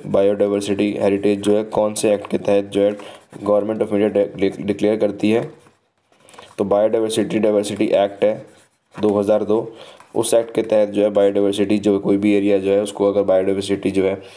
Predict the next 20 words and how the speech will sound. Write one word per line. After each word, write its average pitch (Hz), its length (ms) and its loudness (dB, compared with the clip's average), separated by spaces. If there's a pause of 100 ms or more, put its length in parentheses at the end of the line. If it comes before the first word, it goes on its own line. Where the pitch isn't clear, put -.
(340)
declare 104 360 0
करना 101 280 -2
हो 135 300 -2
तो - 60 -2
उस - 280 -2
act 98 260 -2
के 113 80 0
तहत 107 280 -2
किया 104 220 -2
जाता - 240 -2
है। 87 80 2
तो 90 140 0
ऐसे 98 240 0
ही 131 40 2
देवल 110 360 0
राज-, 101 380 0
देवलसारी 104 520 2
रीजन 101 380 -2
जो 98 120 2
है, 101 160 2